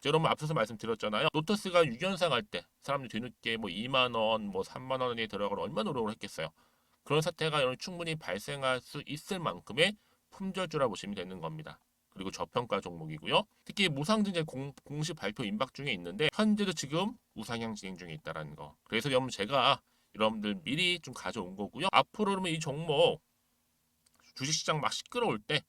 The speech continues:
우리 주주님들은 어떻게 하면 돼요? 여유 있게 남들 뭐 안전부전을 하고 있을 때 여러분 미리 좀 받아서 "나는 매수하고 있었어." 가만히 계시더라도요. 남들 다들 이렇게 좀 힘들어할 때 여러분들은 미리미리 저가에서 매수를 하셨기 때문에 그냥 크게 오를 때 여러분 여유 있게 지켜보시면 되는 겁니다.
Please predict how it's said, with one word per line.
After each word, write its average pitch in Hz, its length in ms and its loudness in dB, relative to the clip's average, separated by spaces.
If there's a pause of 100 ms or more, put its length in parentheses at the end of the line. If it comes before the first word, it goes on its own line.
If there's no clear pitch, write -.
(240)
우리 - 100 -6
주주님들은 165 600 2
어떻게 104 280 -4
하면 98 140 -2
돼요? 73 200 -8 (200)
여유 95 200 0
있게 113 140 -6
남들 98 460 -4
뭐 110 120 -4
안전부전을 107 640 -4
하고 151 200 -4
있을 - 180 -12
때 113 80 -2
여러분 120 200 0
미리 147 220 -2
좀 165 100 -4
받아서 160 480 2 (520)
"나는 113 220 2
매수하고 143 460 2
있었어." 101 760 0 (120)
가만히 107 380 -2
계시더라도요. 90 580 -2
남들 165 540 4
다들 123 420 -6
이렇게 104 300 -6
좀 104 180 -4 (200)
힘들어할 160 440 0
때 - 200 -16 (120)
여러분들은 98 600 -4
미리미리 113 300 -4
저가에서 127 800 0
매수를 117 320 -4
하셨기 151 300 -4
때문에 123 460 2
그냥 165 200 2
크게 214 240 0
오를 151 240 2
때 - 160 -4
여러분 123 320 -2
여유 104 200 0
있게 165 220 -4
지켜보시면 101 460 -6
되는 85 240 -10
겁니다. 78 440 -10